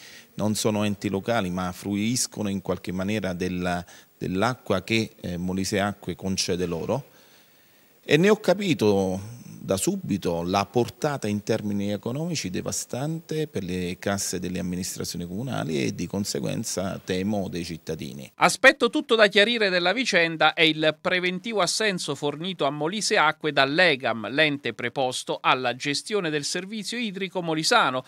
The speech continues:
Speaker 2: struttura della quale fanno parte i sindaci dei principali comuni molisani, ma sono proprio i sindaci, paradossalmente,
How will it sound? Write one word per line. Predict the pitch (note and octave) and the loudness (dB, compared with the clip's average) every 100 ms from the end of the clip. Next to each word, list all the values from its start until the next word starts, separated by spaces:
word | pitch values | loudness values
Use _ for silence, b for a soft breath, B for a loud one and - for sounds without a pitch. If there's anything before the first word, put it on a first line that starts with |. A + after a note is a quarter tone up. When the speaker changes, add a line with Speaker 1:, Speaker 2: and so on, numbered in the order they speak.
| B B B | B B B
Speaker 2:
struttura | - D4+ D#4 - G3 F#3 | -2 2 2 2 4 6
della | F3 E3+ E3+ | 6 4 4
quale | F3+ D#3+ | 4 4
fanno | D#3 E3 F#3+ | 2 0 0
parte | G3 D3 C#3+ - - | 2 2 0 -4 -6
i | G#3 | -6
sindaci | F3+ D#3+ D3 D3+ D#3 | -4 -4 -2 -2 -2
dei | D3+ | -4
principali | D3+ E3 E3+ F3+ D#3 C#3 C#3 | -4 -6 -6 0 2 2 2
comuni | D3+ D3 C#3+ C#3+ | -4 -4 -2 -2
molisani, | D3 D3 D3 A3 F3+ A#2 G2+ | -2 -2 2 4 4 2 -6
ma | A#2+ A#2+ | -6 -4
sono | - B2+ B2 | -4 -4 -6
proprio | B2+ E3 C#3+ C#3+ | -2 -2 0 -2
i | |
sindaci, | E3+ B3 B3+ B3 A#3+ - - | -2 -2 -2 0 0 -2 -2
paradossalmente, | D#3 C3+ C3 C3+ - A3+ F#3+ A#2+ A2+ C3+ | 0 0 0 -4 -2 -2 0 0 -2 -4